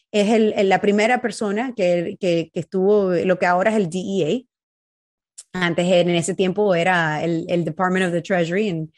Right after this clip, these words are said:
el, eh, tesorero. Eh, él fue el que dijo, y, y uno puede buscarlo, esto está libremente abierto en el internet, uno puede buscar, donde él decía que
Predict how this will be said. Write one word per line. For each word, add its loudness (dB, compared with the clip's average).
el, -6
eh, 0
tesorero. -2
Eh, 2
él 4
fue 0
el 0
que 0
dijo, -2
y, -2
y 0
uno 0
puede 4
buscarlo, 0
esto -6
está -4
libremente 2
abierto -2
en -2
el -2
internet, -2
uno -2
puede -2
buscar, -2
donde 2
él 2
decía -4
que 4